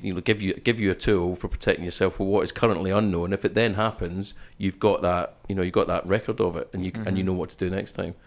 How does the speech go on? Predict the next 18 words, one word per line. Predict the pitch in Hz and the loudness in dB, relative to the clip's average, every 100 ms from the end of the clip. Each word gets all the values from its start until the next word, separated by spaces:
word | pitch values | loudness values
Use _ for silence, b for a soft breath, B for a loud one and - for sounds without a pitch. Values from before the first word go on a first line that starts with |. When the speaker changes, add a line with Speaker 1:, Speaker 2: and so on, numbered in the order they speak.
| b | b
Speaker 2:
Okay. | 104 104 98 - - | -10 -10 -14 -20 -2
Speaker 1:
So | 104 95 87 - | 2 2 2 -2
I | |
think | - 123 | 2 2
that, | 104 101 - | 4 0 0
you | 117 | 2
know, | 98 | 4
that | 101 | 2
aspect | 101 98 - 90 | 0 0 2 2
of | 92 87 | 0 -2
it | |
as | 85 | -2
well | 90 92 92 | 0 2 0
is, | 90 - - | -4 -8 -6
is, | 90 - - | -6 -6 -10
is | 95 | -8
kind | - 95 | -2 0
of, | 90 | 0